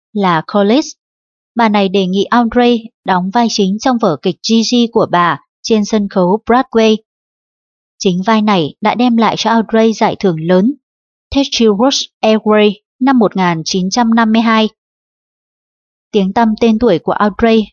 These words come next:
bắt đầu nổi lên như cồn từ đó. Nữ sĩ Colette vui sướng gửi cho Audrey liền một bức hình, kèm theo dòng chữ, gửi Audrey Hepburn, kho tàng mà ta đã tìm thấy trên bãi biển. Qua năm sau,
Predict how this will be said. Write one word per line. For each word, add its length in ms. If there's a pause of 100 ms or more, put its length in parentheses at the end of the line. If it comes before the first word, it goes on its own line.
bắt 200
đầu 200
nổi 220
lên 300
như 140
cồn 320
từ 120
đó. 400 (760)
Nữ 200
sĩ 280 (100)
Colette 360 (360)
vui 140
sướng 320
gửi 200
cho 140
Audrey 520 (200)
liền 360
một 160
bức 200
hình, 240 (440)
kèm 220
theo 260
dòng 260
chữ, 260 (440)
gửi 200
Audrey 460
Hepburn, 440 (400)
kho 140
tàng 320
mà 100
ta 240
đã 240
tìm 220
thấy 320 (120)
trên 280
bãi 180
biển. 240 (1600)
Qua 160
năm 200
sau, 380